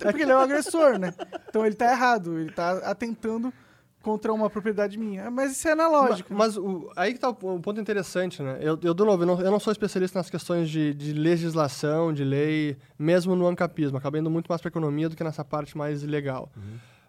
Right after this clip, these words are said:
Speaker 2: Mas, é, então, o primeiro ponto é, as leis desse sentido são descobertas por meio da interação social.
Speaker 1: Sim.
Speaker 2: E são em comum acordo. E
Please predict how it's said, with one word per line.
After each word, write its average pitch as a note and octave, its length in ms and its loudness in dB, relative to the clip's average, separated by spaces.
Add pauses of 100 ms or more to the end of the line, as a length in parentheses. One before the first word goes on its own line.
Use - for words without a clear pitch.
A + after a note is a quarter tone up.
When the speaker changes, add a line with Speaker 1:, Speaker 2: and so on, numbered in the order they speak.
Speaker 2:
Mas, D#3+ 800 2
é, D3 200 -6 (1400)
então, G3+ 240 4
o F#3 60 -8
primeiro G#3+ 300 2
ponto A3+ 340 2
é, A3+ 160 -2 (100)
as D#3+ 180 0
leis E3+ 180 2
desse E3+ 200 -6
sentido F#3 280 -6
são F#3 140 -2
descobertas D#3 560 -2
por E3+ 120 -4
meio D#3+ 140 0
da E3 80 -4
interação D#3+ 400 -4
social. D3 480 -8
Speaker 1:
Sim. E3 300 -12
Speaker 2:
E F#3 60 -8
são A3+ 480 0 (220)
em F#3 280 -6
comum F3+ 320 -2
acordo. E3+ 520 -4 (520)
E F3+ 580 0